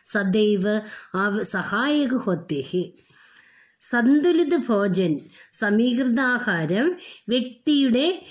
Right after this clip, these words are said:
ശാരീരികവും മാനസികവുമായ വികാസത്തിന് എപ്പോഴും സഹായകമാകുന്നു। സ്വസ്ഥ വ്യക്തി കാ മൻ ഹമേശ ചഞ്ചൽ,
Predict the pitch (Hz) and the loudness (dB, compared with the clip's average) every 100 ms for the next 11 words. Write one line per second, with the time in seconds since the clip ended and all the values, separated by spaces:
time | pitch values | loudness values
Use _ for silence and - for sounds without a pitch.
0 | - - 220 196 226 262 262 277 247 311 | -14 -4 0 2 2 2 2 2 0 2
1 | 320 254 180 208 254 262 285 233 302 311 | 2 2 2 0 0 0 -2 0 2 2
2 | 302 254 254 190 165 170 185 220 254 254 | 2 0 0 0 -2 -4 -4 -2 -4 -2
3 | 240 240 311 - - - 196 214 220 226 | 0 0 0 -6 -18 -8 -2 -2 -4 -2
4 | 226 220 220 220 - 190 202 196 190 180 | 0 2 2 0 -2 -4 -4 -2 -2 0
5 | 180 202 285 254 175 127 - - - - | -2 -2 0 0 -2 -4 -12 -20 -20 -20
6 | - - - 339 330 - 381 294 196 - | -20 -16 -4 -2 -2 0 2 2 0 -4
7 | 269 294 - 247 220 180 202 294 - - | -2 -2 0 0 2 2 2 0 -2 -16
8 | - 196 202 240 247 247 240 233 - 202 | -10 -2 0 2 2 0 0 -2 -4 -2
9 | 196 269 262 262 285 | 2 2 2 0 -2